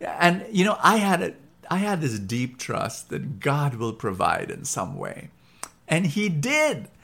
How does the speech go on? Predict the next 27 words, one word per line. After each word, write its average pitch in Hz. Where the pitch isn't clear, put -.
because 147
let 233
me 302
share 185
with 165
you 151
about 123
this 123
other 135
income 113
stream 120
that 104
I 101
have, 110
corporate 127
speaking. -
When 139
companies 170
invite 120
me 139
to 131
speak, 113
you 143
know, 117
I 127
would 127
say, 113